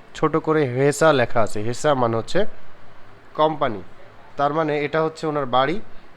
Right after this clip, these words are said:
বাড়ির থেকে কোম্পানির দিকে যাচ্ছে। তাহলে আমরা দেখি এক নম্বরে কি আছে? সুয়য়, সুইদা মানে হচ্ছে বিশ্রাম করা, অর্থাৎ বিশ্রাম করে। দুই নম্বরে কি আছে? জনহুয়া হেও,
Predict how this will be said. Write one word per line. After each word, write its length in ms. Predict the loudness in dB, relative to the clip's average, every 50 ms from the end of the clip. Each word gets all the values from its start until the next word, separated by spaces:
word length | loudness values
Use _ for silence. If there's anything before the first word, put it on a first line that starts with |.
| -10 -4
বাড়ির 240 | -2 -2 0 -2 -4 -8 -8
থেকে 260 | -10 -8 -8 -6 -6 -2
কোম্পানির 520 | 0 0 0 0 0 -2 0 -2 -2 -4
দিকে 220 | -6 -6 -6 -6
যাচ্ছে। 300 | -6 -8 -10 -12 -16 -18 -18 -20 -20 -20 -20 -20 -20 -20 -20 -20 -20 -20 -20 -20 -20 -12 -6
তাহলে 220 | -2 0 0 0 0
আমরা 160 | 0 -2 -2
দেখি 340 | -2 -4 -4 -4 -6 -10 -10 -12 -16 -20 -20 -18 -16 -14 -12 -12 -12 -14 -16 -18 -10 -6 -4
এক 140 | -4 -2 0
নম্বরে 320 | 0 0 2 0 -2 -2
কি 160 | -2 -4 -4
আছে? 260 | -4 -4 -4 -6 -6 -6 -6 -8 -10 -10 -12 -14 -14 -16 -14 -12 -12 -12 -12 -16 -18 -18 -18 -16 -14 -14 -12
সুয়য়, 760 | -12 -12 -10 -6 -4 -2 0 2 2 2 2 2 0 -4 -8 -10 -16 -20 -20 -20 -20 -20 -20 -16
সুইদা 360 | -10 -6 -4 -2 0 0 2
মানে 160 | 2 0 -2
হচ্ছে 160 | -4 -6 -8
বিশ্রাম 420 | -10 -10 -10 -6 -2 -2 -2 -2 -2
করা, 240 | -2 -2 -2 -2 -2 -6 -10 -20 -20 -20 -20 -20 -20 -20 -18 -12 -10
অর্থাৎ 240 | -6 -4 -2 -2 -4 -4 -10 -14
বিশ্রাম 480 | -10 -10 -8 -6 0 2 2 2 2 2
করে। 260 | 0 -2 -2 -2 -4 -8 -12 -20 -20 -20 -20 -10 -6
দুই 140 | -4 0 0
নম্বরে 320 | 2 2 2 0 0 -2
কি 180 | -2 -2 -2 -2
আছে? 300 | -2 -2 -2 -4 -4 -4 -6 -12 -20 -20 -20 -20 -20 -20 -20 -20 -20 -20 -20 -20 -10 -2
জনহুয়া 540 | 0 2 2 2 2 0 2 4 4 4
হেও, 320 | 4 4 2 0 0 -2